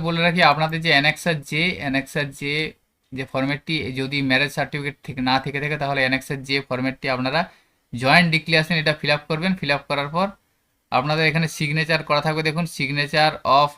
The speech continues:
husband, signature of wife, দুজনকে সিগনেচার করতে হবে। নাম, আধার কার্ড, ভোটার কার্ড নাম্বার দিয়ে এটা আপনারা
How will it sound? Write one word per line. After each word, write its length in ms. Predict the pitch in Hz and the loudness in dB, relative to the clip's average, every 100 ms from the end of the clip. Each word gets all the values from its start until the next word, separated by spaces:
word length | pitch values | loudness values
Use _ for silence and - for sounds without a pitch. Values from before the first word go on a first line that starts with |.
| - | -2
husband, 380 | 120 127 147 160 - | -2 -2 -2 -2 -2
signature 420 | 135 135 131 139 139 | -2 -2 -2 -2 -2
of 80 | - 127 | 0 0
wife, 220 | 135 156 | 0 0
দুজনকে 320 | 135 127 135 135 | -4 -6 -4 -8
সিগনেচার 360 | - 127 127 135 139 | -6 -6 -4 -6 -8
করতে 140 | - | -6
হবে। 120 | 143 143 123 | -6 -2 0
নাম, 180 | 117 135 127 | 2 2 0
আধার 200 | 117 127 131 | -2 -2 -4
কার্ড, 120 | 135 123 | -4 -4
ভোটার 200 | 120 127 | -8 -6
কার্ড 120 | 131 127 | -4 -4
নাম্বার 240 | 127 151 185 _ _ _ _ _ _ _ | -2 -4 -4 _ _ _ _ _ _ _
দিয়ে 300 | 123 135 165 202 233 143 | -8 0 2 2 -2 -6
এটা 140 | - - | -2 0
আপনারা 240 | 123 147 | 0 2